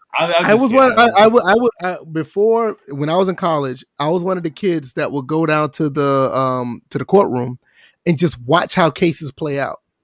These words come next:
Speaker 2: I, I, I, I don't know. I guess it's the art of communication and, and the art of trying to prove a,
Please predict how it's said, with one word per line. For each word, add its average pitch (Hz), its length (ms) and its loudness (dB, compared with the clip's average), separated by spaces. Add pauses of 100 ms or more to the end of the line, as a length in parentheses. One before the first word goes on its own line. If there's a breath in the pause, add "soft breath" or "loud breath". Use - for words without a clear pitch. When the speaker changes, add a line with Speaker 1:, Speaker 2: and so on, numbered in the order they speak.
Speaker 2:
I, 196 420 4
I, 185 80 2
I, 180 80 0 (100)
I - 20 6
don't 220 120 2
know. 196 120 2 (180 loud breath)
I 196 100 0
guess 269 300 2
it's 226 140 -4
the 185 280 2
art 226 220 4
of 240 140 2
communication 202 720 0
and, 165 320 -4
and 147 200 -8
the 147 80 -6
art 175 240 0
of 160 140 -4
trying 175 260 -2
to 156 60 -4
prove 185 360 -2
a, 151 140 0